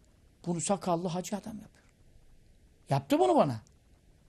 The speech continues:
Daha bana neler ettiler de. Arkamı dönemiyorum ya. Arkamı dönsem aldı götürüyorlar. Nerede güzel ahlak? Emanete ve hıyanet.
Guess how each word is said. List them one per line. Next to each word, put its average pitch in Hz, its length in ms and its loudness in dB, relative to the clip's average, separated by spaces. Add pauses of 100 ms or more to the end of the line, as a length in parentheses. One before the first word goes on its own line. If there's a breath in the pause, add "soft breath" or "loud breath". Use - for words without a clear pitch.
(140)
Daha 226 160 4
bana 330 160 2
neler 269 300 6
ettiler 320 460 -2
de. 165 140 -4 (1160)
Arkamı 180 460 -6
dönemiyorum 427 580 -2
ya. 381 140 0
Arkamı 392 440 -2
dönsem 415 360 -10
aldı 392 220 -2
götürüyorlar. 277 460 -6 (1700)
Nerede 247 300 0
güzel 165 340 -10
ahlak? - 400 -20 (1300)
Emanete 165 680 -4
ve 143 120 -6 (140)
hıyanet. 135 720 -6